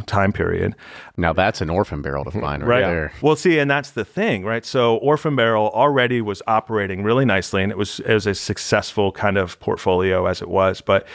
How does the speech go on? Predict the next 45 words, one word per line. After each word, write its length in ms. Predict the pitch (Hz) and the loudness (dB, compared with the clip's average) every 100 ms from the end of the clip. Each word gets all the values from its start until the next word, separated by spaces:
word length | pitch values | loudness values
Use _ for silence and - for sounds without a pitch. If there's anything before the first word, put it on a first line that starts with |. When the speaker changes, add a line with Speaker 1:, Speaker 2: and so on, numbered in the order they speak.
| - - - - | -14 -14 -14 -6
Speaker 1:
I 100 | 110 | -2
think 160 | 123 117 | 0 2
there 100 | 101 | 0
was 100 | 95 | 0
a 40 | |
choice 360 | - 113 98 - | 0 2 2 -2
to 80 | - | -6
be 100 | 85 | -4
made, 360 | - - - - | -6 -6 -12 -8
and 140 | 104 | -4
it 80 | 104 | 0
was, 280 | 104 98 92 | 2 2 0
do 200 | - 107 | 0 2
we 440 | 104 101 98 95 | 2 2 2 0
take 280 | 98 110 104 | -2 -2 0
this 180 | 117 - | -2 0
whiskey 320 | 98 - 101 | -2 -4 -4
and 120 | 92 - | -4 0
put 160 | 170 | 0
it 100 | 151 | 2
into 240 | 104 - 101 | 0 -2 -6
an 60 | |
Orphan 260 | 98 - 101 | -6 -6 -4
Barrel 420 | - 50 113 131 - | -2 0 -2 -4 -6
and 100 | 104 | -2
have 260 | 110 104 101 | 0 2 2
a 80 | |
one-off, 800 | 98 107 120 110 101 107 - - _ - - - | 2 2 4 4 2 0 -4 -18 _ -20 -20 -4
you 80 | 107 | -2
know, 80 | 95 | 0
Stitzel-Weller 640 | - 110 123 107 104 104 | -2 -2 2 2 4 4
liquid 380 | 104 101 107 98 | 2 0 0 0
and 100 | 98 | 0
just 280 | - 113 - | 0 0 0
use 220 | 110 107 | -2 -2
that 340 | 101 101 104 110 | 2 2 2 0
as 200 | 104 104 | -2 -2
it 80 | 104 | 0
is, 180 | 107 117 | 2 0
pull 240 | - 110 | 0 0
those 220 | 104 98 | 2 0
barrels 400 | 95 104 101 104 | 0 2 4 2
and 100 | 95 | -2
that's 240 | 92 87 - | -6 -6 -2
it? 320 | 107 156 | 0 -2